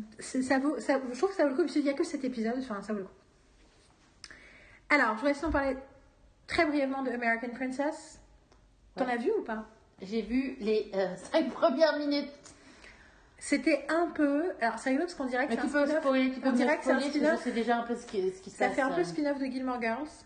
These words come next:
Speaker 1: dans le sens où ça se passe dans une Renaissance Fair,
Speaker 2: Mhm.
Speaker 1: comme là où bosse
Speaker 2: Où bosse
Speaker 1: les,
Speaker 2: la
Speaker 1: la
Speaker 2: sœur,
Speaker 1: sœur de
Speaker 2: euh,
Speaker 1: Luke
Speaker 2: de,
Speaker 1: et son
Speaker 2: de,
Speaker 1: mec.
Speaker 2: de Luke, ouais.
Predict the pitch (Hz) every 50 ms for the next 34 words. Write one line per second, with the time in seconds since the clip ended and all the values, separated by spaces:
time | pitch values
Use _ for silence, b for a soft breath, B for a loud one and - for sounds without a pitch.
0 | - _ _ _ _ _ _ _ _ _ _ b b b b b b b b b
1 | b - 254 254 262 254 - 285 285 285 - - - 285 269 285 311 330 269 -
2 | 262 262 254 - - 262 254 294 269 254 247 240 240 233 226 233 240 254 269 262
3 | - 254 247 247 247 - - - 247 226 220 226 233 254 262 254 185 185 180 175
4 | 175 196 - - - 254 247 247 247 247 262 262 240 233 254 269 202 208 196 240
5 | - 208 214 214 214 208 196 190 190 196 226 220 202 208 208 277 262 - 247 247
6 | - 269 277 - 185 254 247 233 - - 226 214 196 175 175 165 170 170 165 -
7 | - - -